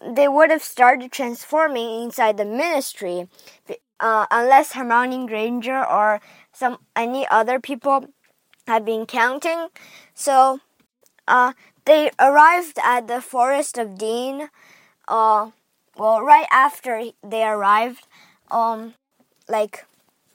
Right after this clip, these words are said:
they started to change back into their form.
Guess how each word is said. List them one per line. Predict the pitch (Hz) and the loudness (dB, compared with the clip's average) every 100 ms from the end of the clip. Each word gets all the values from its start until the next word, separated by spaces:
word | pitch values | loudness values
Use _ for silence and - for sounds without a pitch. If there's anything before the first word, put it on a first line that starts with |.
| _ _ _ _ _ _ | _ _ _ _ _ _
they | 254 262 277 | 2 2 2
started | - 240 247 240 - | -2 -2 0 -4 -4
to | 240 220 214 _ - _ | -2 -2 -2 _ -20 _
change | - 320 339 320 240 | -6 -4 -4 -4 2
back | 247 277 294 | 4 4 0
into | 277 269 269 | -6 -6 -4
their | 220 233 240 - _ _ - | 4 6 4 2 _ _ -20
form. | - 302 269 180 185 | -4 -2 0 -4 -8